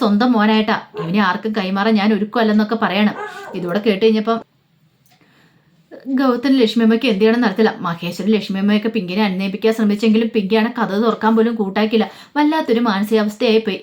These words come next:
എല്ലാവർക്കും. കാരണം പിങ്കിയാണ് ക-, പിടിവാശി എടുത്തോണ്ടിരിക്കുക. നന്ദയാണെങ്കിൽ താൻ മോനില്ലാതെ ഇവിടെ നിന്ന് ഇനി പോകത്തില്ലെന്ന് ഒരേ ഒരു ചിന്തയാ. ഗൗരിക്കാണ് ഒന്നും മനസ്സിലായില്ല.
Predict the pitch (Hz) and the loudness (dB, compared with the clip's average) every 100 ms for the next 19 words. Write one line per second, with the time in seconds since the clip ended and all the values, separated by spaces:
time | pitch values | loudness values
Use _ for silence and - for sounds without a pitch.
0 | 180 185 185 202 - - 170 170 208 - | -8 -6 -4 -6 -8 -8 -6 -4 -6 -8
1 | 262 - 170 170 196 208 208 202 202 - | -10 -8 -6 -4 -2 -2 -4 -8 -8 -12
2 | _ 208 180 180 214 202 214 196 214 196 | _ -6 -4 -2 -2 0 -2 -2 -2 -4
3 | - _ - 180 165 196 202 196 220 - | -8 _ -12 -8 -6 -4 -2 0 -2 -2
4 | - - 285 262 214 226 220 220 220 202 | -12 -2 2 4 4 4 4 2 0 0
5 | 214 220 - _ _ - 170 180 220 208 | 0 0 -4 _ _ -12 -10 -2 0 2
6 | 214 175 202 208 202 190 190 185 170 165 | 2 0 -4 -2 -2 -2 -4 -6 -8 -6
7 | 165 190 202 214 220 208 190 196 220 | -6 -2 0 2 2 0 -2 0 0